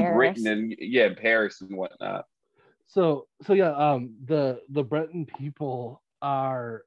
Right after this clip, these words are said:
Speaker 3: um, are Celts, uh, but they're the only Celts that didn't, like, live on the, the islands of the British Islands. Um, they lived on the, the,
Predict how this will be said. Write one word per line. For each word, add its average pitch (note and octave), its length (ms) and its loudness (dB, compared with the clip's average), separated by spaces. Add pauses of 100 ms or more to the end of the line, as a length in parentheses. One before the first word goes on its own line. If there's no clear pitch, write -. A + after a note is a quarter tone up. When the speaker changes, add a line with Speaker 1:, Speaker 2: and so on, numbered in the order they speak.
Speaker 3:
um, A2 420 -6 (460)
are C#3 160 -2
Celts, - 520 -2 (440)
uh, C3 240 -4
but C3 260 -4
they're D3 220 2
the C3+ 180 0
only C#3+ 460 -2 (100)
Celts D#3+ 400 -6
that B2+ 240 -2
didn't, C3 380 -8 (320)
like, C3 300 -2
live C#3 320 4
on B2+ 340 -6
the, B2+ 140 -8 (260)
the C3 200 -2
islands C3+ 400 -2
of A#2+ 80 -4
the B2 80 -6
British B2 260 -8
Islands. C#3+ 400 -6 (720)
Um, B2 340 -4
they C#3 160 4
lived C3+ 280 2
on B2 520 -4
the, A#2 440 -6
the, A2+ 260 -2